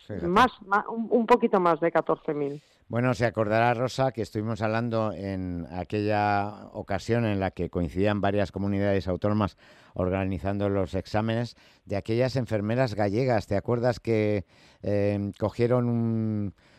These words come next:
Speaker 1: un avión charter de estos para
Speaker 2: Mm.
Speaker 1: poder estar por la mañana?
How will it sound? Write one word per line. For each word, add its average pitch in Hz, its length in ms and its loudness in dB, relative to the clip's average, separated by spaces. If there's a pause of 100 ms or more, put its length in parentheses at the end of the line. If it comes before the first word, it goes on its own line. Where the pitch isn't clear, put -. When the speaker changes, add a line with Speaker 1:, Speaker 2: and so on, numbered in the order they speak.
Speaker 1:
un 117 160 -2
avión 120 300 4
charter 127 440 2
de 117 120 2
estos 127 320 0
para 110 340 4
Speaker 2:
Mm. - 20 -4
Speaker 1:
poder 123 320 2
estar 123 380 0
por 110 160 -2
la 113 100 2
mañana? 120 680 0